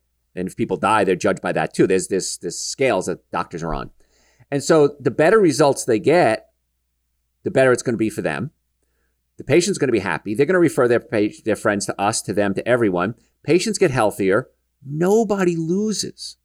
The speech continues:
when you get healthy. That's why as a chiropractor, we are the most effective, least expensive treatment for pain.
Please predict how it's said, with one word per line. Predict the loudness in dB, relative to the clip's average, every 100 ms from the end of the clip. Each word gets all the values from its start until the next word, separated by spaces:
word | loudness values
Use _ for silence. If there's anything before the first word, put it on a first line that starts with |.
| _ _ _ _ _ _
when | -4 0
you | 2
get | 2
healthy. | 0 -4 -2
That's | -2 0
why | 0
as | 0
a |
chiropractor, | 0 -2 0 0 2 0
we | 2 4
are | 4
the | 2 -2
most | 0 2 2 -2
effective, | -2 0 2 0 -2
least | -2 -2 -4
expensive | -8 -8 -6 -8
treatment | -8 -8 -8 -8
for | -8
pain. | -6 -6